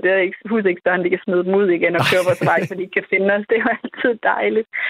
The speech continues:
Ja, men de fleste, altså stort set alle mine nevøer og niecer, de har spurgt, om vi ikke vil hjælpe dem med at bygge til dem, eller om de må arve vores hus, eller et eller andet. Så, øh, altså, der sker noget, når man... Det er bare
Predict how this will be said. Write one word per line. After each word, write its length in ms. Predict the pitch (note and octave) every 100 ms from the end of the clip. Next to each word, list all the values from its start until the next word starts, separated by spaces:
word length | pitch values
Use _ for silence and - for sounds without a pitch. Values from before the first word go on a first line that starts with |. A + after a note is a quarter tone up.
| -
Ja, 200 | F#3 F#3
men 140 | F#3 F#3
de 100 | G3
fleste, 420 | A#3 A3+ G#3 - F#3
altså 160 | G3 F#3+
stort 220 | A3 G3
set 100 | G3+ F#3+
alle 140 | G#3+
mine 180 | G#3+ G3
nevøer 260 | F#3+ G3 E3+
og 40 |
niecer, 480 | E3+ F3+ F3 G3+ G3 - - -
de 60 | A3 G3+
har 60 | G3
spurgt, 280 | A3+ F#3+ F3+
om 180 | F3+ F#3
vi 60 |
ikke 120 | G3
vil 120 | G3 F3+
hjælpe 180 | F#3+
dem 60 | G3
med 100 | F#3
at 60 | -
bygge 180 | F#3 F3
til 100 | - -
dem, 220 | F#3 F#3+
eller 160 | F3+ D#3+
om 100 | E3+
de 120 | F#3
må 100 | E3+ - E3+
arve 280 | F3 F#3+ G#3+ F3+
vores 180 | E3 -
hus, 320 | A3 F#3 F#3 - -
eller 220 | E3 E3 -
et 180 | G#3 F#3+
eller 140 | F3 -
andet. 200 | G#3 F3+ - E3+
Så, 60 | D#3 D3+
øh, 120 | D3 - - - - - -
altså, 160 | F3 F#3 F3
der 80 | F3 -
sker 200 | C4 A3
noget, 220 | F3 F3
når 100 | E3+ F3
man... 100 | F3 - - - -
Det 80 | A3
er 140 | G3+
bare 140 | F#3